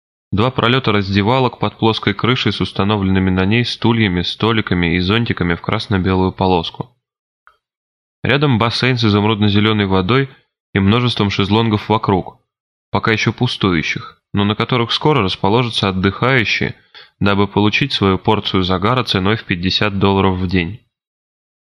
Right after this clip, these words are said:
Несколько служителей в белых жилетах копошились между шезлонгами,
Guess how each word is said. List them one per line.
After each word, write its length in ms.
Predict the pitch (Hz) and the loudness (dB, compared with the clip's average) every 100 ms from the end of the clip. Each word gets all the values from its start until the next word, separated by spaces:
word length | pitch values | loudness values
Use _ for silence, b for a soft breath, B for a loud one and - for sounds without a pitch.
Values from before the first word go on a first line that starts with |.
| _ _ _ _ _ _ _ - | _ _ _ _ _ _ _ -4
Несколько 520 | 110 120 143 127 120 | 0 2 0 -2 -2
служителей 600 | 113 117 120 156 120 95 | 0 2 2 2 0 0
в 80 | 92 | 0
белых 320 | 92 117 107 | 0 2 2
жилетах 560 | 101 107 131 117 - - | 2 2 2 0 -6 -6
копошились 580 | 101 101 101 143 127 - | -4 -2 0 2 2 0
между 280 | 110 104 104 | 0 0 0
шезлонгами, 680 | 101 95 120 123 95 90 | 2 2 2 2 0 -2